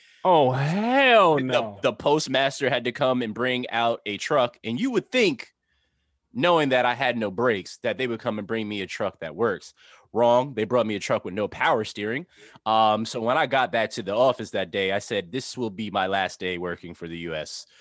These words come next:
Speaker 2: uh, Postal Service." <laughs>
Speaker 1: Well, I notice now they be, in my neighborhood, in their own personal vehicles.
Speaker 2: Well, they, they allow that to happen. Uh, the, the rural people are able to wear whatever they want. The city people have to actually wear the uniforms.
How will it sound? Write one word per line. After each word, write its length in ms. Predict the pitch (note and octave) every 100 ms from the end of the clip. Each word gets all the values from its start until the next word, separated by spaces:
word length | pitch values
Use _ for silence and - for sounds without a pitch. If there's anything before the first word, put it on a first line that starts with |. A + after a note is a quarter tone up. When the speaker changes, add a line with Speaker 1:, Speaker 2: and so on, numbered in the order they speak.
| - _ -
Speaker 2:
uh, 280 | F2 E2
Postal 460 | D#2+ E2 D2+ - D#2
Service." 500 | - - D#2+ D#2+ -
<laughs> 640 | - - F#3+ F3 D#3 - C#3
Speaker 1:
Well, 100 | F3
I 40 |
notice 380 | A#3 B3 G#3+ D#3+
now 260 | F3 A#3 A3+
they 120 | A3
be, 260 | G#3 G#3
in 240 | F3+ C#3+ D3
my 160 | D#3+
neighborhood, 420 | G#3+ F#3+ D#3 D3 B2+
in 60 |
their 160 | A#2+ A2+
own 160 | C3
personal 460 | A#2+ C#3+ C3+ B2+ G#2+
vehicles. 640 | G#2+ E3+ C3 - - _ _ _ _ _ -
Speaker 2:
Well, 400 | A2+ B2+ B2 A#2+ G2
they, 260 | C3+ C3
they 220 | A2+ C3+
allow 400 | C#3 A#2 B2+ C#3+
that 220 | C#3+ C3+ -
to 100 | B2+
happen. 580 | C3 C3 C#3 C3+ B2+ -
Uh, 560 | G#2 G2+ G2 F#2 F2+ - _ _ _
the, 480 | G#2+ G#2 G2+ G2 F#2+ E2+
the 100 | G2
rural 380 | G#2+ C#3 C#3
people 320 | B2 C#3 C3 A#2
are 140 | G#2+
able 240 | A2 A#2 A2
to 60 |
wear 240 | G#2+ A2+ G2+
whatever 260 | G#2 G2+
they 140 | F#2+ F#2+
want. 340 | G#2+ A#2+ A2
The 80 | F#2+
city 300 | - A#2+ A#2+
people 240 | B2 G#2+
have 240 | G2+ G2+ -
to 80 |
actually 320 | F#2+ F#2+ - G2+
wear 180 | G2+
the 80 | F2+
uniforms. 720 | F2 A2 A#2 A#2+ A#2+ A#2 A#2+